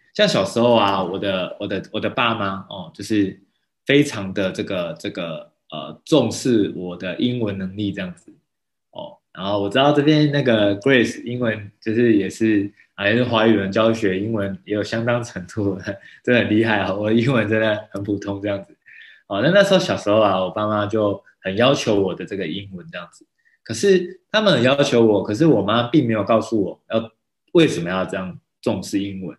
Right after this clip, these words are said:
她只有告诉我，你要去念英文，顶多说你去补习，或顶多说你去背单字，就这样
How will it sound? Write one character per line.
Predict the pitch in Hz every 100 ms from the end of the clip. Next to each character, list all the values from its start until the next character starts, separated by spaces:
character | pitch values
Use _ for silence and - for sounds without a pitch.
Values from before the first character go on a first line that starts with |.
| _ _ _
她 | 170
只 | 180
有 | 135
告 | 135
诉 | 127 131
我， | 98 85 - _
你 | -
要 | 107
去 | 117 123
念 | 123
英 | 113 113
文， | 95 - _ _ _ -
顶 | 113 107
多 | 143
说 | 139 135 135 - -
你 | 98
去 | 120
补 | - -
习， | - - - _ _ _ -
或 |
顶 | 156 120
多 | 127
说 | 131 131
你 |
去 | 107
背 | 117 117
单 | 104 98
字， | 101 98
就 | - 110
这 | 104
样 | 92